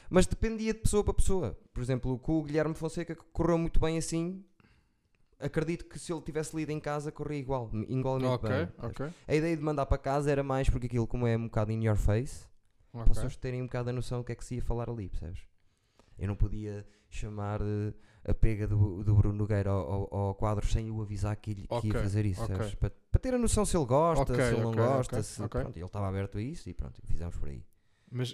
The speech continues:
Speaker 2: quando tens alguma preocupação com o tempo entre começar a gravar e o convidado chegar? Por causa da entrada em personagem, ou não? Ou é
Speaker 1: N-,
Speaker 2: tranquilo? Estamos
Speaker 1: n-,
Speaker 2: aqui um,
Speaker 1: nós
Speaker 2: um quarto de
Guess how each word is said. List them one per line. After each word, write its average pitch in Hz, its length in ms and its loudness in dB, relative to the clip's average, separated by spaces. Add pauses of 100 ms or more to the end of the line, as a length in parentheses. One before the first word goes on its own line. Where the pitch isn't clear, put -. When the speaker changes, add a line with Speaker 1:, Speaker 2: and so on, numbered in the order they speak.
(100)
Speaker 2:
quando 131 580 -4 (680)
tens 151 140 -2
alguma 156 220 0
preocupação 143 760 -6 (360)
com 135 160 -4
o 127 60 -4
tempo 127 460 -6
entre 123 280 -8
começar 127 420 -6
a 123 40 -2
gravar 117 400 -4 (100)
e 117 100 -6
o 113 40 -6
convidado 113 440 -4
chegar? 101 320 -6 (840)
Por - 80 -20
causa 104 280 -8
da 98 280 -8
entrada 101 420 -6
em 104 60 -8
personagem, 92 580 -10
ou 110 140 -6
não? 90 180 -6 (960)
Ou 131 160 -2
é 135 60 4
Speaker 1:
N-, 123 60 -4
Speaker 2:
tranquilo? 131 380 -2
Estamos 135 200 0
Speaker 1:
n-, 131 80 0
Speaker 2:
aqui 139 80 0
um, - 80 4
Speaker 1:
nós 151 180 4
Speaker 2:
um 139 40 -4
quarto 147 200 4
de - 20 6